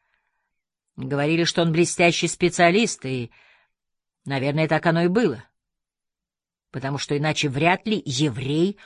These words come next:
мог бы занять этот пост во французской школе. Расизм и антисемитизм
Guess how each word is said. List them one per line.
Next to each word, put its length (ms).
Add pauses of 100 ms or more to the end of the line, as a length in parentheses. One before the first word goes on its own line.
(200)
мог 340
бы 140
занять 540
этот 280
пост 460
во 160
французской 560
школе. 480 (1300)
Расизм 600
и 300
антисемитизм 1040